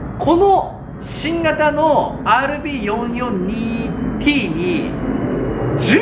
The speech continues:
八をさせるようにしといてくれたら、もっと良かったんじゃないかなっていう話。今多分この結束機持ってるユーザーさんっていうのは、多分十四点四ボルトのマックスさんの工具なんで、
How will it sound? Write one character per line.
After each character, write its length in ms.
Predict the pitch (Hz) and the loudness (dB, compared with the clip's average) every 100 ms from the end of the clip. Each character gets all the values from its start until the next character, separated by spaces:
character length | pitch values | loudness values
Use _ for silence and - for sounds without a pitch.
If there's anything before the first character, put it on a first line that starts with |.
| 494 | 2
八 380 | 480 440 - 440 | 0 -2 -2 -2
を 100 | 403 | -2
さ 160 | - 240 | -2 -2
せ 180 | 285 294 | 0 0
る 80 | |
よ 100 | 285 | 0
う 20 | 214 | -2
に 100 | 180 | -4
し 140 | - | -2
と 100 | 285 | -2
い 80 | 294 | -2
て 80 | 233 | -2
く 140 | 196 | 2
れ 100 | 190 | 2
た 120 | 202 | 4
ら、 380 | 160 160 127 - - - - - | 4 4 2 -2 -8 -10 -10 -8
も 320 | 170 359 523 - | 2 2 2 0
っ 20 | |
と 100 | 480 | 2
良 100 | 247 | 2
か 160 | 277 277 | 0 -2
っ 100 | - | 0
た 100 | 226 | -2
ん 80 | |
じ 80 | 190 | 2
ゃ 60 | 185 | 2
な 100 | 190 | 2
い 60 | |
か 100 | 175 | 2
な 120 | 156 151 | 0 -2
っ 180 | - | -6
て 100 | - | -4
い 600 | 151 135 131 123 123 123 | -2 -2 -4 -6 -4 -4
う 40 | 123 | -4
話。 460 | - 151 139 139 - - - - - - - 226 | -2 -2 -2 -4 -6 -6 -4 -4 -6 -6 0 0
今 120 | 302 | 2
多 120 | 208 175 | 2 2
分 140 | 151 | 0
こ 140 | - 120 | -6 -6
の 160 | 101 - | -6 -2
結 180 | 175 - | -2 0
束 240 | 233 214 | -2 -2
機 240 | - 214 208 | -2 -2 2
持 180 | 202 | 2
っ 100 | 196 | 2
て 120 | - 208 | 4 4
る 140 | 202 | 4
ユ 160 | 202 196 | 2 0
ー 60 | |
ザ 100 | 160 | -2
ー 60 | 107 | -4
さ 100 | 107 | -6
ん 80 | 104 | -8
っ 40 | |
て 80 | 110 | -8
い 40 | |
う 20 | |
の 100 | 101 | -6
は、 220 | 104 90 - - - | -4 -4 -6 -10 -8
多 180 | - 415 | 0 2
分 260 | 392 254 | 2 0
十 220 | 165 196 240 | 0 0 2
四 180 | 247 | 0
点 140 | 208 165 | 2 0
四 160 | 165 | 2
ボ 100 | 170 | 2
ル 80 | 170 | 2
ト 80 | 151 | 0
の 60 | 131 | 0
マ 140 | 165 | 0
ッ 160 | 185 - | 0 -4
ク 80 | |
ス 80 | 165 | -4
さ 80 | 151 | -4
ん 80 | 120 | -6
の 60 | |
工 280 | 117 180 160 | 0 2 2
具 80 | 139 | 0
な 120 | 117 | -4
ん 160 | 113 151 | -6 2
で、 500 | 247 220 135 - | 4 4 2 -4